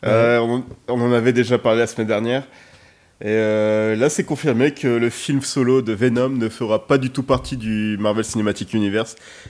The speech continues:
Speaker 2: et n'aura aucune référence à Spider-Man, enfin au nouveau Spider-Man.
Speaker 1: Donc
Speaker 2: Voilà.
Speaker 1: en, en fait, ça va être juste être un pseudo-film d'horreur
Speaker 2: Voilà, avec le
Speaker 1: science-fiction.
Speaker 2: personnage de Venom.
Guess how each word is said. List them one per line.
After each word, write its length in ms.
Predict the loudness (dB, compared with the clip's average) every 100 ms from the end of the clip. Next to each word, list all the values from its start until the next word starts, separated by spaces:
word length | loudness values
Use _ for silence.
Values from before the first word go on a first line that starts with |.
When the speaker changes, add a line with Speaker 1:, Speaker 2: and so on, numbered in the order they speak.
| -4
Speaker 2:
et 100 | 2
n'aura 420 | 2 4 2 2
aucune 420 | 0 0 -4 -2
référence 520 | 2 2 2 0 0
à 40 | -4
Spider-Man, 580 | 0 0 2 0 0 -2
enfin 180 | -2
au 240 | -2 -2 -4
nouveau 240 | -4 -4
Spider-Man. 640 | -4 0 0 0 -2 -4 -8 -14 -20 -20 _ _ _ _ _ _ _ _
Speaker 1:
Donc 120 | -4
Speaker 2:
Voilà. 380 | 0 2 0 -2
Speaker 1:
en, 60 | -2
en 40 |
fait, 200 | 2 2
ça 80 | 2
va 100 | 2
être 80 | 2
juste 420 | 0 -2 -2 0
être 380 | -2 -2 -6 -20 _ _ _ _ _ _ _ _ _ -4
un 260 | 0 0 -2
pseudo-film 1300 | -8 -8 0 0 2 2 2 0 -6 -4 -2 0 -2 -4 -6
d'horreur 1120 | -2 2 2 0 0 0 0 -4 -16 -20 -20 -20 _ _ _
Speaker 2:
Voilà, 520 | -8 -4 0 2 2
avec 300 | 2 0 0
le 80 | 0
Speaker 1:
science-fiction. 220 | -2 0 -2
Speaker 2:
personnage 320 | 0 -2 0
de 80 | 0
Venom. 560 | 2 2 2 2 -2